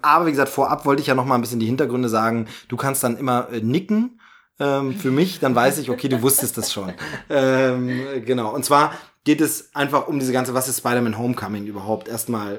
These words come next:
darum. Also Spider-Man Homecoming ist der neueste Spider-Man-Film. Ähm, warum ist das was Besonderes? Das ist was Besonderes, weil das ja jetzt der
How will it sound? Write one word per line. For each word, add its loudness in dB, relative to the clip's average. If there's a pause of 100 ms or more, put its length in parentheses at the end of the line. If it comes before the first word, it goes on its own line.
darum. -8
Also -8
Spider-Man 2
Homecoming 0
ist -8
der 0
neueste 2
Spider-Man-Film. 0 (420)
Ähm, 2
warum 4
ist -2
das -2
was -8
Besonderes? 0
Das -6
ist -10
was -4
Besonderes, -4
weil -2
das -2
ja -2
jetzt -4
der -6